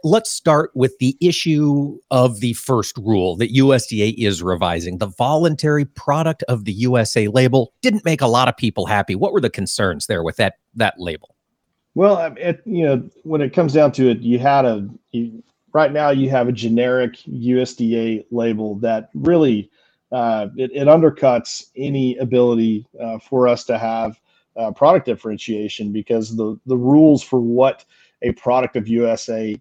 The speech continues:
Speaker 2: can be are, are, are kind of fast and loose. So you could have imported product that can carry this label. Uh, you know, N C B A, we did, we did a thorough investigation of this and looked at the application of this label and found a lot of inconsistencies,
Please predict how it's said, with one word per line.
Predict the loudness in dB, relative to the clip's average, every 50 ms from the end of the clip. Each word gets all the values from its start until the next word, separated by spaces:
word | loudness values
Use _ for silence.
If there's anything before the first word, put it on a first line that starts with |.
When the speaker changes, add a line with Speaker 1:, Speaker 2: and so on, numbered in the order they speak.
| _
Speaker 2:
can | _ -8 -6 -4
be | -2 0 0 2 0 -2
are, | -4 -6
are, | -10 -12 -12 -16 _ _ _ _ -18
are | -18 -18
kind | -10 -6 -4 -2
of | -2 0
fast | 0 0 0 0 0 -4 -6
and | -6 -2
loose. | 2 2 2 2 0 -4
So | -6
you | -2 -2 -2 -2
could | 0 0 0 0
have | 0 -2 -2 -2 -2
imported | -2 -4 -4 -2 0 0 0 0 0
product | -2 -2 -2 -2 -2 -4 -6
that | -8 -10 -12
can | -16 -14
carry | -8 -4 -2 0 0 0
this | 0 -2 -4 -4
label. | -4 -2 -2 -2 -4 -4 -6 -10 _ _ _ _ _ _ _ _ _ _
Uh, | -4 -2 -2 -2 -2 -2
you | 0 0
know, | 2 0 0 -2 -6 _ _ _ -8
N | -8 -8
C | -6 -4 -2 0
B | 0 2 2 2
A, | 2 0 0
we | 2 2 2 2
did, | 4 4 4 4 4 2 -2 -4
we | -2 0 0
did | 2 2 2
a | 0 0
thorough | -2 -2 0 2 2 4
investigation | 2 2 2 0 -2 -2 -4 -6 -6 -4 -6 -6 -6 -6 -8
of | -8
this | -8 -8 -10 -10
and | -10 -8 -4
looked | -2 0 -2 0 0 -2
at | -2 -2 -4
the | -6 -8 -8
application | -6 -6 -6 -6 -8 -10 -10 _ -6 -6 -4 -4 -4 -6 -6 -6 -6 -8 -12 _ _ _ _ _ _ _ _
of | -4 -2 -2 0 0
this | -2 -2 -2 -2
label | -2 -2 -2 -2 -4 -6
and | -6 -4
found | -2 -2 -2 -2
a | -2
lot | -4 -4 -4 -2 -2 -2
of | -2 -4
inconsistencies, | -4 -6 -6 -4 -6 -6 -4 -4 -4 -6 -4 -6 -8 -8 -6 -2 -2 -2 -2 -2 -4 -8